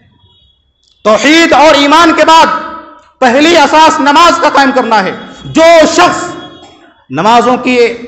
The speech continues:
का एहतमाम नहीं करता, वो कभी भी खैर और भलाई की डगर पर कायम नहीं रह सकता।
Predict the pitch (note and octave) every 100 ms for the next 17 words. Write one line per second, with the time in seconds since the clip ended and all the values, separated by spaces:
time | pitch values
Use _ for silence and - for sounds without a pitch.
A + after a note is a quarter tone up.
0 | - - A3 A3 A#3+ C4 C4 C#4 C4+ B3+
1 | - C4 A#3 - G#3+ A3+ C4+ A#3 C#4+ B3+
2 | A#3 A#3 A3+ B3+ A3+ A3 D#3 G3 A3 G#3+
3 | G#3+ - A3+ C#4+ - - - C#4+ D4+ B3
4 | F#3+ D3 D3+ C#3+